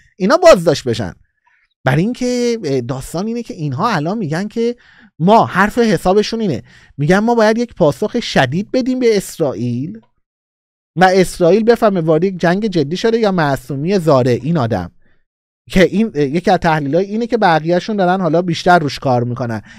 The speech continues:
این و علی صمدزاده اعتقاد دارن ما به جای اسرائیل باید خود آمریکا رو بزنیم که آمریکا وقتی که ببینه پایگاه‌هاشو ما داریم می‌زنیم دو، دو تا چهار تا می‌کنه که آقا این دارم هزینه می‌دم برم جلوی اسرائیل بگیرم جنگ تموم شه.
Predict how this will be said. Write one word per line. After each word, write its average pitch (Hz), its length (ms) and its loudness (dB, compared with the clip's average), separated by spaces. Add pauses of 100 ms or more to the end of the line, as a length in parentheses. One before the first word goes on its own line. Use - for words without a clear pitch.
(100)
این 269 260 0
و 262 40 2
علی 180 480 2
صمدزاده 120 800 0 (340)
اعتقاد 190 500 4
دارن 156 240 0
ما 139 180 -2
به 262 120 -2
جای 247 360 0
اسرائیل 196 480 0
باید 262 180 0
خود - 280 2
آمریکا 185 480 2
رو 285 100 0
بزنیم 180 500 -4 (460)
که 226 80 4
آمریکا 208 420 4
وقتی 214 260 0
که 185 120 -2
ببینه 175 320 0
پایگاه‌هاشو 170 760 2
ما 254 120 -2
داریم 156 320 0
می‌زنیم 156 560 -2
دو، 233 160 2
دو 170 100 2
تا 147 160 -8
چهار 143 280 0
تا 175 140 -4
می‌کنه 240 400 -4
که 226 120 -4
آقا 214 280 0
این 160 120 -6
دارم 160 220 0
هزینه 180 400 -2
می‌دم 185 220 2
برم 196 220 4
جلوی 202 220 2
اسرائیل 196 360 2
بگیرم 202 280 2
جنگ 175 280 2
تموم 135 260 -2
شه. 123 200 -10